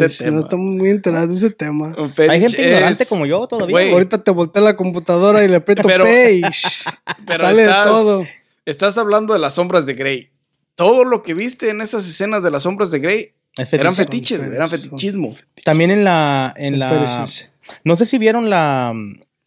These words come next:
Speaker 3: la, en Netflix salió una serie, güey, también que se llama, no me acuerdo cómo se llama, pero hablan de puro, es de puro sexo, pues. No
Speaker 2: Mm,
Speaker 3: recuerdo el nombre.
Speaker 2: no sé, no la he visto. Este, ok, pero un fetiche es como cuando tienes el deseo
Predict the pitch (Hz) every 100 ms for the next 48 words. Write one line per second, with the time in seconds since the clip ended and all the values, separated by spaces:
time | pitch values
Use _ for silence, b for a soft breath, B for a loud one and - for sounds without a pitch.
0 | _ _ _ _ - 143 139 127 - 139
1 | 139 165 226 - 143 135 185 - 139 175
2 | 147 120 - 117 131 160 135 123 117 143
3 | 160 131 - 135 196 196 202 196 180 151
4 | B B 160 147 180 165 156 160 151 151
5 | 165 170 139 - 131 123 _ _ _ _
6 | _ b b b b _ _ _ 262 131
7 | 123 147 147 113 139 135 120 120 113 110
8 | 110 113 135 139 123 127 131 - 101 -
9 | _ - 120 113 - 113 104 110 B B
10 | B B - 139 135 143 143 135 156 160
11 | 165 185 - 151 147 143 156 135 120 110
12 | 107 - _ _ _ - 147 135 127 143
13 | 147 165 170 151 139 123 160 180 220 -